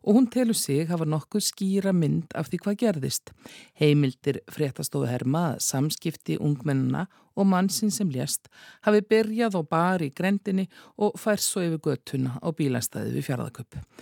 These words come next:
Margrét Valdimarsdóttir, afbrotafræðingur og dósent við Háskóla Íslands, telur þetta mál dæmi um ógnvekjandi þróun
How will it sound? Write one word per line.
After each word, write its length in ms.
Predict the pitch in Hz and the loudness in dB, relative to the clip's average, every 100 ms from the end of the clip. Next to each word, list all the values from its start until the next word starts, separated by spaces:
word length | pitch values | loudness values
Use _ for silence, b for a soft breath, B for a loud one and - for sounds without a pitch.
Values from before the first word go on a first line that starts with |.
| B B - | B B 0
Margrét 400 | 151 175 202 220 | 4 4 4 2
Valdimarsdóttir, 800 | 220 220 190 165 - 131 - 175 - | 2 0 0 -2 -2 -8 -4 -4 -2
afbrotafræðingur 1040 | 131 127 143 139 139 160 147 147 - 170 | -4 -2 -4 -4 -2 0 0 -2 -2 -2
og 80 | 143 - | -2 -2
dósent 480 | 139 143 - 160 - | -2 -2 -4 -6 -6
við 160 | 139 | -6
Háskóla 400 | 131 131 - 135 | -6 -6 -8 -8
Íslands, 380 | 143 - 170 - B B B - | -6 -4 -4 -4 B B B -2
telur 320 | 202 214 220 | 0 2 0
þetta 160 | 220 | 0
mál 240 | 190 131 156 - | 0 0 -2 -2
dæmi 480 | 139 139 156 185 | 0 2 2 2
um 160 | 185 151 - | 2 0 -2
ógnvekjandi 720 | 156 185 - 220 220 214 214 | -2 -2 -2 -2 -4 -6 -6
þróun 460 | 160 123 123 160 | -4 -4 -4 -4